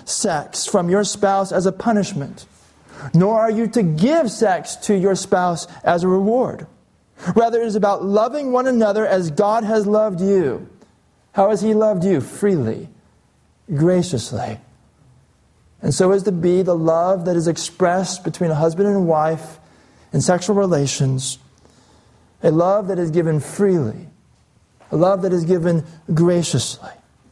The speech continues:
Sex is designed by God to be an expression of the gracious love to which you committed yourselves in the marriage covenant.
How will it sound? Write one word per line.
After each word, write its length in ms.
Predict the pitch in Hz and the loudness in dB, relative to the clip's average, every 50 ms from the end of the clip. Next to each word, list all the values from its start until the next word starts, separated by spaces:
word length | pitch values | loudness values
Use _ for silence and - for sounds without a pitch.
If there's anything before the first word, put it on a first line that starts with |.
| _ _ _ _ _ _ _ - _ _ - - - - - | _ _ _ _ _ _ _ -20 _ _ -20 -20 -20 -18 -8
Sex 260 | - - 247 240 240 | -2 -2 0 0 -2
is 100 | 240 202 | -4 -4
designed 400 | 190 196 190 190 220 220 240 240 | -2 0 2 2 2 2 2 0
by 140 | 226 214 202 | 0 0 0
God 260 | 180 202 202 214 226 | 2 0 0 0 0
to 80 | 214 202 | -2 -2
be 80 | 208 214 | -2 -2
an 60 | 202 | 0
expression 580 | 190 180 - - - 214 214 214 208 - 220 | 0 -2 -2 0 2 2 2 2 0 -2 -4
of 60 | 196 175 | -2 -2
the 80 | 170 | 0
gracious 480 | 156 185 202 214 214 214 220 202 170 - | 2 2 2 2 0 -2 -4 -6 -2 0
love 420 | 196 196 196 202 208 226 226 185 - | 2 2 2 2 0 0 -2 -4 -4
to 120 | - 196 | -2 0
which 200 | 185 196 165 - | 0 0 0 -2
you 80 | 202 190 | -4 -2
committed 480 | - 208 196 190 190 220 254 302 247 | 0 2 2 4 4 2 2 0 0
yourselves 480 | 196 196 175 - - 196 180 185 190 180 | 0 0 0 0 2 2 2 2 0 -2
in 220 | - - 208 202 | -2 0 2 2
the 80 | 208 208 | 2 2
marriage 380 | 196 196 196 202 208 208 196 | 2 2 2 2 2 0 0
covenant. 560 | - 226 226 226 254 254 233 170 - - - | 0 -2 -2 0 -2 -2 -4 -4 -6 -12 -18